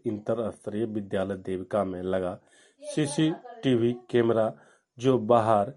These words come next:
युवाओं खड़ा रहते हैं स्कूल आवर में। जो आपको बता दें कि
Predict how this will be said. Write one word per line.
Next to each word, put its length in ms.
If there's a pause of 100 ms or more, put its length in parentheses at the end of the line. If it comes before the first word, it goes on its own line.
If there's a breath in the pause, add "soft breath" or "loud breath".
(500)
युवाओं 520 (240)
खड़ा 300
रहते 380
हैं 220 (120)
स्कूल 440
आवर 300
में। 180 (640 soft breath)
जो 140
आपको 380
बता 320
दें 200
कि 360